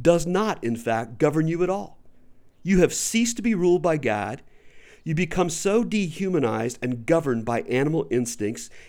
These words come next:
you follow your own instincts. You're governed by your own, uh, natural impulses. So far from being filled with the Holy Spirit, it's clear you don't have the Holy Spirit at all. You're not Christians. You're counterfeit. You're heretics.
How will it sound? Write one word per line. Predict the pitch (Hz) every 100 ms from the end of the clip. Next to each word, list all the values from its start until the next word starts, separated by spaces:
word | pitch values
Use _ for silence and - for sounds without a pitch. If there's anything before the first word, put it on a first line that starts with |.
| -
you | 139 226
follow | - 143 156
your | 175 190 190
own | 226 202
instincts. | 117 - - 104 - - - - -
You're | 127 208 226
governed | 160 151 160 165
by | 135 143
your | 151 139 -
own, | 165 185 135 104 - - - -
uh, | 117
natural | 127 139 165 180 185 170
impulses. | 131 147 147 120 110 - - - - - - - _ -
So | - 143
far | 135 180 180 208
from | 220 185
being | 185 180
filled | 156 180 160
with | 139
the | 117
Holy | 165 143
Spirit, | 131 - 190 165 -
it's | 123 -
clear | - - 170 151 107 - - - - -
you | 95 196
don't | 196 123
have | 123
the | 120
Holy | 147 151
Spirit | 151 175 175 160
at | 151
all. | 214 190 - - - - - - - -
You're | 135 214
not | 190 -
Christians. | 240 240 139 113
You're | 123 175
counterfeit. | - - 190 196 180 - 90 - - - _ -
You're | 127
heretics. | - 151 160 131 117 - - - -